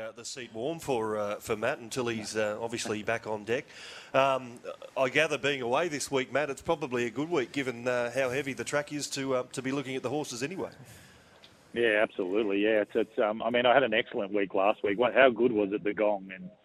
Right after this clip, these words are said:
Speaker 2: you know, just, just even though the rain came there late in the afternoon and bits and pieces, just a fantastic, you know, showcase of the Illawarra, and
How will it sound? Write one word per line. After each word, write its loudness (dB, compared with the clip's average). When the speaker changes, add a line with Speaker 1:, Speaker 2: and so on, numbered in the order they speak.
Speaker 2:
you -4
know, 4
just, 0
just 4
even 10
though 6
the 6
rain 6
came -2
there 2
late 4
in -2
the 0
afternoon -2
and -8
bits -6
and -6
pieces, 4
just 2
a -12
fantastic, 6
you 4
know, 6
showcase 10
of 4
the 8
Illawarra, 10
and -6